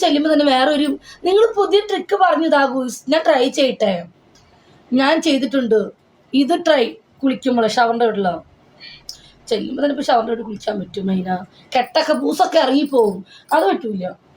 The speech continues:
ഞങ്ങൾ രാ-, വെളുപ്പാൻ കാലത്ത് ചെയ്തോളാം. മൈന ട്രൈ ചെയ്തിട്ടുണ്ടോ? പറ്റില്ല. ചെല്ലുമ്പോ തന്നെ എങ്ങനെ കുളിക്കുക? ഷവർ ബാത്ത് ദക്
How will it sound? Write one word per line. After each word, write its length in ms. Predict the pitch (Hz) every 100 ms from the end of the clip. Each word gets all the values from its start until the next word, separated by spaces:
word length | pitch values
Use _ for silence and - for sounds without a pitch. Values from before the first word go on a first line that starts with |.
| _ _
ഞങ്ങൾ 200 | 254 277 294
രാ-, 160 | 269 254
വെളുപ്പാൻ 300 | 247 262 277
കാലത്ത് 220 | 277 277 311
ചെയ്തോളാം. 380 | 220 190 156 - _ _ _ _ _ _ _ _ - _
മൈന 220 | 294 339 392
ട്രൈ 120 | 392 330 330
ചെയ്തിട്ടുണ്ടോ? 460 | 254 240 220 190 156 - _ _ _ _ _ _ _ _ _ _ _ _ -
പറ്റില്ല. 440 | 370 370 403 277 160 - _ _ _ _ _ _ -
ചെല്ലുമ്പോ 420 | 320 320 392 415 415
തന്നെ 140 | 370 339
എങ്ങനെ 160 | 330 269
കുളിക്കുക? 360 | 294 - 302 285 269 277
ഷവർ 300 | 277 294 320 - _ _ 240
ബാത്ത് 420 | 262 269 - 294 294 254
ദക് 240 | 247 -